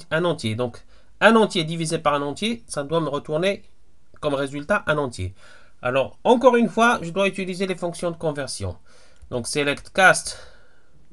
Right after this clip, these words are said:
cinq, ici, as réel. C'est-, c'est-à-dire que c'est pas un entier, mais c'est un chiffre réel. Cast deux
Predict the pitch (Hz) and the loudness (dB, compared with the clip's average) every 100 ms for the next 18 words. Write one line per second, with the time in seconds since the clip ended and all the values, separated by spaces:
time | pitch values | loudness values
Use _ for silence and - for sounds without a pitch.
0 | - - - - - - - - - - | -20 -20 -20 -20 -20 -20 -20 -20 -20 -20
1 | - - - - - - - - - - | -20 -20 -18 -18 -20 -16 -16 -16 -20 -18
2 | - - - - - - 160 143 107 - | -18 -16 -18 -20 -14 -2 2 2 0 -8
3 | - - - - - 110 - 127 117 - | -18 -20 -20 -18 -14 -12 -10 -6 -6 -2
4 | 120 117 104 92 - - - - 92 117 | 4 4 4 -2 -8 -14 -16 -12 -2 2
5 | 113 180 214 - - - - - - - | 4 2 0 -14 -18 -18 -18 -18 -18 -18
6 | - - - - 110 135 135 - 127 127 | -20 -20 -18 -10 -6 -4 -4 -6 -6 -4
7 | 120 - 120 160 156 147 139 147 123 120 | -4 -6 2 2 4 0 -2 -4 -2 -4
8 | - 123 - 131 98 110 101 135 202 - | -2 -4 -4 -8 -6 -2 2 2 0 -8
9 | - - - - - 165 160 - - - | -18 -20 -20 -20 2 6 6 4 -6 -12
10 | - - - - - - - - 107 120 | -14 -18 -14 -16 -16 -20 -18 -12 -10 -2
11 | 151 139 | 2 2